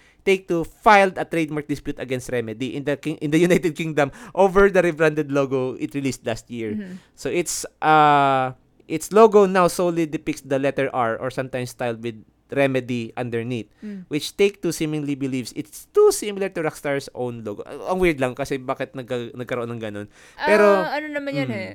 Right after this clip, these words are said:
Speaker 2: Siguro, like I said, sinettle na lang nila amicably kasi
Speaker 1: Al-,
Speaker 2: I
Speaker 1: layo
Speaker 2: mean,
Speaker 1: naman
Speaker 2: ha-,
Speaker 1: eh.
Speaker 2: hassle eh. Saka,
Speaker 1: S-,
Speaker 2: ang, ang
Speaker 1: mm.
Speaker 2: ta-, ang usually naman kasing tanong dyan, usually, pagdating sa trademark,
Speaker 1: Mm.
Speaker 2: this, does this two look so similar that the consumers will confuse?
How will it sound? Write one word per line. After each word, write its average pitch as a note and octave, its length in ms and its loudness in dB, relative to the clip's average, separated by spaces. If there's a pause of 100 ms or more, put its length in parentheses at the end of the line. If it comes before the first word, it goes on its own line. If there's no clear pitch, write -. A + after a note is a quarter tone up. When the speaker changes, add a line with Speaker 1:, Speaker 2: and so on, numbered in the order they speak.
Speaker 2:
Siguro, E4+ 240 -12
like D#4+ 160 -6
I D4 120 -4
said, A3+ 200 -6
sinettle C4 480 -6
na B3 120 -4
lang A#3+ 240 -4
nila A3+ 240 -6
amicably F3+ 760 -12
kasi G3+ 480 -12 (400)
Speaker 1:
Al-, F#4+ 80 -12
Speaker 2:
I F4+ 80 -14 (160)
Speaker 1:
layo A4 80 6
Speaker 2:
mean, E4+ 160 2
Speaker 1:
naman D#4 160 -2
Speaker 2:
ha-, C#4 80 -6
Speaker 1:
eh. - 80 -6
Speaker 2:
hassle C4+ 400 -4
eh. F3+ 160 -8
Saka, C4+ 400 -4
Speaker 1:
S-, - 240 -20
Speaker 2:
ang, E4 160 2
ang F4+ 160 -2
Speaker 1:
mm. F#4 80 -12
Speaker 2:
ta-, F4 160 -2
ang D#4+ 160 -10
usually D#4 400 -8
naman C#4+ 160 -8
kasing C4 320 -10
tanong G3 320 -8
dyan, F#3 160 -14
usually, F#3+ 320 -16
pagdating A3 400 -10
sa G#3 80 -12
trademark, F3+ 560 -6 (240)
Speaker 1:
Mm. G2 240 -20
Speaker 2:
this, C4+ 240 -10 (160)
does C4+ 320 -2
this C4+ 240 -10
two A#3 320 -2
look A#3+ 240 -2
so B3+ 320 0
similar G#3+ 640 -2
that G3+ 240 -6
the - 80 -6
consumers G#3 720 -6
will F#3+ 160 -6
confuse? F3+ 720 -14